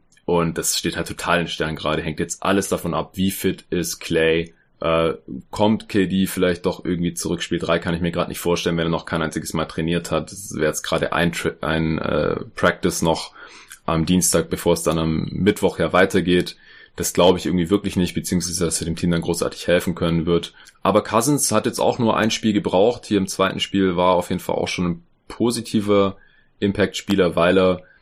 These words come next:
in der Defense nicht so attackiert und ausgenutzt wurde von den Raptors, wie es vielleicht im Idealfall passiert wäre, und in der Offense eben auf jeden Fall ein positiver Faktor war durch, äh, die Fouls, die er gezogen hat,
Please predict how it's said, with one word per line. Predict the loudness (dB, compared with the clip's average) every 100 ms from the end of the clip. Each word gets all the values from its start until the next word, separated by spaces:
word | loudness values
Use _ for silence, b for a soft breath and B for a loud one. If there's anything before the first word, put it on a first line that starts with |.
| b
in | -2
der | 0
Defense | 0 -2 -2 -2
nicht | -2
so | -4
attackiert | -4 -6 -4 -4
und | -2
ausgenutzt | -2 0 0 -2 -2
wurde | -2 -2
von | -2 -2
den | -2
Raptors, | -2 -6 -4
wie |
es | -4
vielleicht | -2 -2 -2
im | -2
Idealfall | 0 0 0
passiert | -4 -4 -4 -2
wäre, | 0 0 0
und | -2
in | -2
der | -2
Offense | -2 -4 -6 -6 -6
eben | -4 -2 -2 -4 -8 -18 -16 -16 -10
auf | -4
jeden | -4 -2
Fall | -4
ein | -2
positiver | -2 -4 -4 -4
Faktor | -2 -6 -2 -2 2
war | 2 0 -2 B B B B _ -2
durch, | -2 -2 -6 -2
äh, | -2 -2
die | -4 -4
Fouls, | -2 0 0 -2 -4
die | -2
er | 0
gezogen | -2 -6 -2 -2 -2
hat, | -4 -4 -6